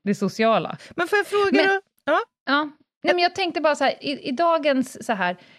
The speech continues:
Speaker 1: jag tror att det är nog väldigt många som lider av fomo, men som kan lösa det utan att lämna soffan. Det här med att jag konstant måste hoppa in i sociala medier och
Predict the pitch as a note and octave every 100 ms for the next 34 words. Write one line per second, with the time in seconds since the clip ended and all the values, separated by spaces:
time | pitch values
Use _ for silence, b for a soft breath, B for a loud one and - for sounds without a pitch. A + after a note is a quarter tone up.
0 | b B3+ C4 C#4 C4+ C4 A#3+ C4 C4+ D4+
1 | C4 C4+ B3+ A3+ G#3 A#3 A#3 G#3+ A3 G#3+
2 | A3+ G3+ G3 G3+ G3+ - - A3+ G#3+ G#3+
3 | A3+ G#3+ A#3 B3+ A3+ F#3+ - G#3 G#3 -
4 | _ _ - A#3 - A3 A3 A#3+ G#3+ D#4+
5 | - B3 - F3 G#3+ G#3 C4 B3+ A#3+ A#3+
6 | A#3 A#3 B3+ A#3+ - C4+ B3 A#3 A3+ G3+
7 | A3+ G3+ A3 G#3+ A3+ - C4+ A#3 G#3+ A3+
8 | G#3+ G3+ - A#3 G#3 A3+ G3+ G3 A3 B3
9 | G#3 F#3 F3+ - D#3+ -